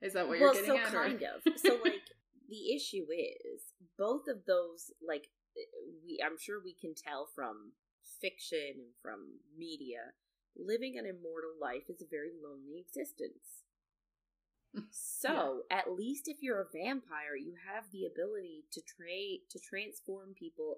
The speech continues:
Speaker 2: into vampires so that you're not alone.
Speaker 1: Yes.
Speaker 2: Fae, you don't really have that. So, like, if you're Fae,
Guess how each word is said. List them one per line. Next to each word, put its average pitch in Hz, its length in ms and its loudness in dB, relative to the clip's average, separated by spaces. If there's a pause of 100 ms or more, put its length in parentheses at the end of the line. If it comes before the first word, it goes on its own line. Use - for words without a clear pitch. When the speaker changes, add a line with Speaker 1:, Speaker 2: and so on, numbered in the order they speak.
Speaker 2:
into 185 400 -6
vampires 156 600 -8
so 151 60 -10
that 143 120 -6
you're 143 120 -8
not 139 140 -10
alone. 127 380 -8 (680)
Speaker 1:
Yes. - 600 -10 (640)
Speaker 2:
Fae, 208 380 4 (540)
you 147 220 -12
don't 190 160 -6
really 147 320 2
have 143 200 -4
that. 104 260 -6
So, 151 180 -4
like, 127 300 -2 (880)
if - 60 -10
you're 233 460 4 (260)
Fae, 180 400 4